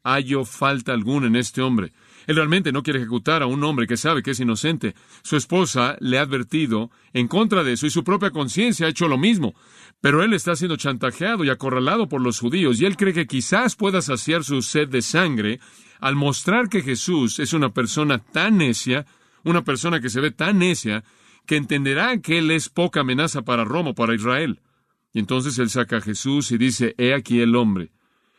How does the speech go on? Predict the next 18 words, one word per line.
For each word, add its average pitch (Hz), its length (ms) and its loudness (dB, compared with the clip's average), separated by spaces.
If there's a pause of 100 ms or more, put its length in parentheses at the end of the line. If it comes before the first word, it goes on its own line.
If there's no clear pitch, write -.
Y 131 100 0
él 135 80 2
gritan 127 320 2
más 139 260 2
por 135 140 -4
su 117 120 -4
sangre 147 420 -2
y - 20 0
dicen, 139 320 2
"Si 117 120 2
no 131 120 4
lo 127 100 4
matas, 139 400 2
vamos 139 320 -4
a 123 60 -2
reportarte 110 560 -2
a - 20 -2
César". 113 460 -4